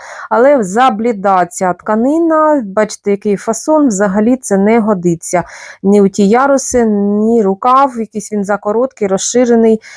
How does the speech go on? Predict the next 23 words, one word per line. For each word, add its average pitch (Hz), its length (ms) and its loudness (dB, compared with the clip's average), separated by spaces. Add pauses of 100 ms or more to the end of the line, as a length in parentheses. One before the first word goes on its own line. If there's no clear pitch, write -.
(160)
взагалі 202 520 2
не 180 180 0
те. 285 340 2
Ще 247 360 -2
від 208 240 -4
H 214 360 -2
and 214 120 -2
M 202 300 2
була 196 240 2
ось 185 160 0
така 202 280 -2
дрібна 214 540 0
клітиночка, 220 680 -2
також - 440 -6
сукня 196 360 0 (400)
не 220 320 2
дуже 196 320 0
так 196 240 -4
має 202 300 2
вигляд 196 440 0
на 202 240 0
вішаку, 214 560 -2
пом'ята. 233 840 0